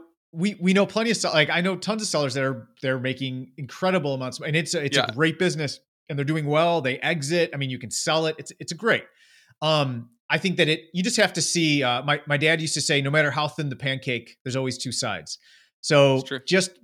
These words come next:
Speaker 1: be aware of the other side. That's all.
Speaker 2: Yeah, yeah, yeah.
Speaker 1: And
Speaker 2: All right. So we're looking at this other side. We're gonna take those first steps. What are those first steps?
Speaker 1: Yeah. So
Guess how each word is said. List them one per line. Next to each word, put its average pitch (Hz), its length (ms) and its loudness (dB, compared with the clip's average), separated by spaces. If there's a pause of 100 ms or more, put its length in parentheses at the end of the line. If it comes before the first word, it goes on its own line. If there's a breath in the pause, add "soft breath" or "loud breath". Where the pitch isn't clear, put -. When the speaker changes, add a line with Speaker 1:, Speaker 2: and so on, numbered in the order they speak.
(200)
Speaker 1:
be 214 140 4
aware 190 420 6
of 127 360 -2 (140)
the 147 160 2
other 156 160 4
side. 104 420 -2
That's 147 200 -4
all. 95 240 -8
Speaker 2:
Yeah, 135 100 0
yeah, 139 120 4
yeah. 127 220 2
Speaker 1:
And 135 280 4
Speaker 2:
All 156 40 10
right. 139 160 8
So 180 160 4
we're 180 120 8
looking 226 220 6
at 233 40 4
this 214 160 4
other 180 140 4
side. 165 300 4
We're 156 120 -2
gonna 165 140 -6
take 180 240 -2
those 165 160 -6
first 151 240 -2
steps. - 340 -2 (320 soft breath)
What 160 300 4
are 170 240 8
those 156 200 2
first 139 340 -4
steps? - 420 -10 (560)
Speaker 1:
Yeah. 151 380 2
So 190 500 0